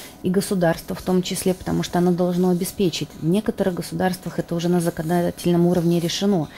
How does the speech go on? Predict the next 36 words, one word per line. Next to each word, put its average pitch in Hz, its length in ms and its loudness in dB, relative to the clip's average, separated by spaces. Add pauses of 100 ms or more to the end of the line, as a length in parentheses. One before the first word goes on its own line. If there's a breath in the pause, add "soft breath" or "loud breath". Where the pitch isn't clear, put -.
(320 loud breath)
И 170 340 4
родители 170 480 2
не 180 140 4
задумываются 180 600 2
о 160 60 -2
том, 160 200 2
они 196 260 4
идут 160 200 0
просто 165 360 -2
в - 60 -8
школу, 226 360 0
в - 80 -8
сад, 185 260 -2 (540 loud breath)
и 202 340 4
школа 214 480 2 (180)
предоставляет, 180 720 2
даже 165 240 0
если 165 340 0
нет, 254 340 2
э, 185 280 -4
они 220 220 4
в - 80 -6
кратчайшие 180 480 0
сроки 185 320 -2
решают 175 400 -2
этот 160 240 -6
вопрос. 165 400 -6 (340 loud breath)
Безусловно, 185 680 2 (220 loud breath)
ребёнок 202 460 4
сам 226 360 2
учиться - 460 -2
не 180 140 4
будет, 185 380 2
если 160 320 -2
это 165 180 -2
тяжёлый 160 600 0